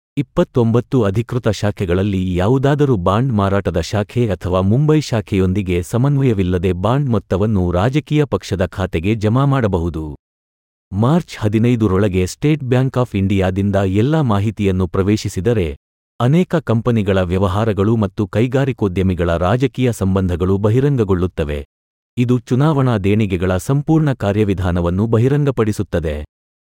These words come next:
ಐತಿಹಾಸಿಕ ಸುಪ್ರೀಂ ಕೋರ್ಟ್ ಆದೇಶವನ್ನು ಬೈಪಾಸ್ ಮಾಡಲು ಬ್ಯಾಂಕ್ ಈ ಕಾರಣಗಳನ್ನು ಬಳಸುತ್ತಿದೆಯೇ ಮತ್ತು ನ್ಯಾಯಾಲಯವು ಇದನ್ನು ಕೇವಲ ಕ್ಷಮಿಸಿ ಎಂದು ಗುರುತಿಸುತ್ತದೆಯೇ ಎಂಬ ಪ್ರಶ್ನೆಗಳು ಉದ್ಭವಿಸುತ್ತವೆ.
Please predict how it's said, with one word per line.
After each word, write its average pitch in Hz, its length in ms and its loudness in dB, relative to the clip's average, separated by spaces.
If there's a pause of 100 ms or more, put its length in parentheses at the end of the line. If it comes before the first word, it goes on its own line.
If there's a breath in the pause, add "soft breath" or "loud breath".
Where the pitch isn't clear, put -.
(320)
ಐತಿಹಾಸಿಕ 139 680 0
ಸುಪ್ರೀಂ 143 520 0
ಕೋರ್ಟ್ 107 340 0
ಆದೇಶವನ್ನು 95 680 0
ಬೈಪಾಸ್ 120 540 -2
ಮಾಡಲು 95 380 2
ಬ್ಯಾಂಕ್ 107 480 0
ಈ 117 100 0
ಕಾರಣಗಳನ್ನು 98 680 0
ಬಳಸುತ್ತಿದೆಯೇ 101 720 -2
ಮತ್ತು 107 340 0
ನ್ಯಾಯಾಲಯವು 101 720 2
ಇದನ್ನು 95 340 0
ಕೇವಲ 113 380 0
ಕ್ಷಮಿಸಿ 135 540 -2
ಎಂದು 92 240 0
ಗುರುತಿಸುತ್ತದೆಯೇ 98 880 -2
ಎಂಬ 87 220 0
ಪ್ರಶ್ನೆಗಳು 101 600 -2
ಉದ್ಭವಿಸುತ್ತವೆ. 110 840 -2